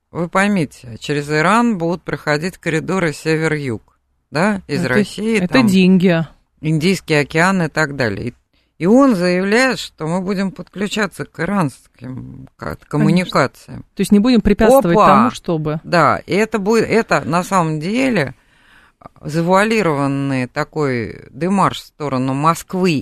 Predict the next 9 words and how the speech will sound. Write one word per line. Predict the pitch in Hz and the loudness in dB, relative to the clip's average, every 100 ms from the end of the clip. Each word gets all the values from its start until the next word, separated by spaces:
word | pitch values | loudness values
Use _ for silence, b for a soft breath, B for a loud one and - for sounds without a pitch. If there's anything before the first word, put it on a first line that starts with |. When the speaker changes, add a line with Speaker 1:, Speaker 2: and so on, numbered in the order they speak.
| - | -4
Speaker 1:
и | 143 | -8
Тегерана, | 143 131 123 147 214 269 254 139 71 _ _ _ _ _ _ _ _ _ _ | -8 -10 -2 0 2 4 2 0 -4 _ _ _ _ _ _ _ _ _ _
что | - 185 196 | -8 0 4
мы | 214 269 269 | 6 6 6
в | 175 | 4
закавказские | 165 - 185 170 202 190 - 156 143 | -2 0 -2 0 -2 -2 -2 -8 -6
дела | 139 160 226 170 | -4 -2 0 -2
перестанем | 185 156 156 185 214 220 208 | -4 -6 -4 -2 0 0 -2
вмешиваться. | 214 190 - 123 - | -4 -4 -6 -14 -18